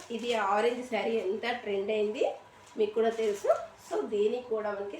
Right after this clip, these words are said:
సీక్వెన్స్ బ్లౌజే వచ్చేసింది. almost ఎక్కడ మిస్‌ప్రింట్ అయితే ఉండవు. ఇదిగో ఒకవేళ వస్తే ఈ విధంగా చిన్న శారీలోదే కలర్ ఎక్కడైనా అంటవచ్చు, అది మిస్‌ప్రింట్ అనమాట. just ఫోర్ డబల్ నైన్ రూపీస్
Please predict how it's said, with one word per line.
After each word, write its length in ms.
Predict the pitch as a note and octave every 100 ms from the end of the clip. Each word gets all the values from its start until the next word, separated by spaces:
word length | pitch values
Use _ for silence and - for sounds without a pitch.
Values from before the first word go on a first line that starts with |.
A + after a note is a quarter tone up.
| -
సీక్వెన్స్ 460 | G#3+ G#3 A3 G#3 -
బ్లౌజే 420 | G#3 F#3+ G3 C4+ - - - - - -
వచ్చేసింది. 600 | G3+ G#3+ G3 - G3+ G#3 C5 - - - - - - - G3+
almost 440 | A3 B3 F#4 - C4
ఎక్కడ 400 | - - - C#4+ D4+ C#4
మిస్‌ప్రింట్ 460 | B3+ - B3 B3+ G#3+
అయితే 200 | - C5 - - - - - -
ఉండవు. 360 | A#3+ A#3 A3 B4+ - - - A#3
ఇదిగో 180 | B3 -
ఒకవేళ 400 | A3+ G#3+ G#3+ A#3+ C4+
వస్తే 260 | G#3+ - A#4+ B4 - - - -
ఈ 40 | G#3+
విధంగా 260 | G3+ A#3 E4 -
చిన్న 300 | G#3+ A3 D#5 - - - - -
శారీలోదే 720 | G#3 F#3+ G#3 B3+ A#3+ G#3+ B3+ -
కలర్ 240 | G#3 A#3+ G3+
ఎక్కడైనా 400 | - G3 G#3 B3 F#3+
అంటవచ్చు, 460 | F#3 F3+ F3 - - G#3
అది 160 | F4+ C#4+
మిస్‌ప్రింట్ 400 | - - G#3 F3
అనమాట. 280 | D3 C#3 - - - - - - -
just 200 | D#4 - - -
ఫోర్ 200 | C4+ D4+
డబల్ 260 | C4+ A3+ G#3+
నైన్ 140 | G#3 G3+
రూపీస్ 400 | G3+ - - -